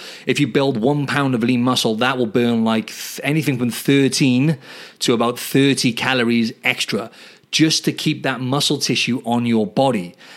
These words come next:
And that's kind of the reason why resistance training is better for changing the way your body looks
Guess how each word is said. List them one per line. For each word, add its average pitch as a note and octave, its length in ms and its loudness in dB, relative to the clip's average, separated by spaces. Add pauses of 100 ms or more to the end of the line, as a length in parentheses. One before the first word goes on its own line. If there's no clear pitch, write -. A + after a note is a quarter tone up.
(140)
And A#2+ 180 0
that's D#3+ 200 0
kind D3+ 320 -4
of B2 120 -6
the A#2 80 -2
reason A#2+ 480 0
why A#2+ 680 -2
resistance A#2+ 540 -2
training G#2+ 600 -2 (460)
is A#2 160 0
better A#2+ 760 -2
for - 220 -8
changing B2 540 0
the B2 80 0
way A2 160 0
your G#2+ 160 0
body G#2 320 -2
looks G#2+ 460 0